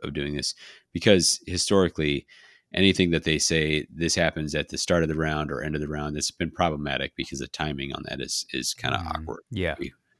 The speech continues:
Speaker 2: Right.
Speaker 1: we have to figure that out, so.
Speaker 2: Oh, that makes sense. Uh, that's a very,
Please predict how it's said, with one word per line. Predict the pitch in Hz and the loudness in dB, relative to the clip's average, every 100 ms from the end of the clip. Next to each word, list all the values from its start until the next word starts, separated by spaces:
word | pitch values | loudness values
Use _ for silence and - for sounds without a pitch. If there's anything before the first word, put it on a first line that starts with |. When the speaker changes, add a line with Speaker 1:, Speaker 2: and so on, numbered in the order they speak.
| _ | _
Speaker 2:
Right. | 85 78 76 | -8 -6 -6
Speaker 1:
we | |
have | 62 | -6
to | - | -8
figure | - - - | -8 -8 -8
that | - - | -10 -6
out, | - - | -6 -6
so. | - - - _ | -10 -14 -18 _
Speaker 2:
Oh, | 87 85 | -10 -8
that | 78 | -8
makes | 78 - | -12 -12
sense. | 82 80 - _ - - - - _ _ 104 | -12 -12 -18 _ -20 -20 -20 -20 _ _ 0
Uh, | 98 95 92 87 _ _ _ | 2 4 2 -2 _ _ _
that's | 123 123 | -2 0
a | |
very, | 117 123 117 113 101 | 2 4 4 2 0